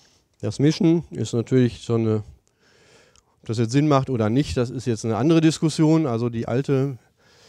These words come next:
alte Faserdämmung da drin lassen, äh, kann auch gesundheitstechnisch ungünstig sein, aber das ist eine andere Diskussion. Rein bauphysikalisch würde das so funktionieren. Oder ich gucke mir das Plattenmaterial innen an.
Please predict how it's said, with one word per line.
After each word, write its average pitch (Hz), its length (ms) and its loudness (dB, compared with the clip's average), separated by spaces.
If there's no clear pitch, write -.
alte 127 300 -4
Faserdämmung 131 760 0
da 120 140 2
drin 127 280 -2
lassen, 123 520 2
äh, 110 280 4
kann 120 180 -2
auch 120 220 -4
gesundheitstechnisch 139 1080 -4
ungünstig 147 640 0
sein, 139 260 2
aber 120 200 2
das 117 160 -2
ist 113 100 -10
eine 117 100 -2
andere 143 280 0
Diskussion. 147 640 0
Rein 123 280 0
bauphysikalisch 139 880 0
würde 127 260 -4
das 117 180 -2
so 117 160 -6
funktionieren. 98 680 -6
Oder 208 560 4
ich - 220 -4
gucke 202 240 0
mir 190 80 4
das 185 180 2
Plattenmaterial 156 920 0
innen 160 320 2
an. 90 240 -4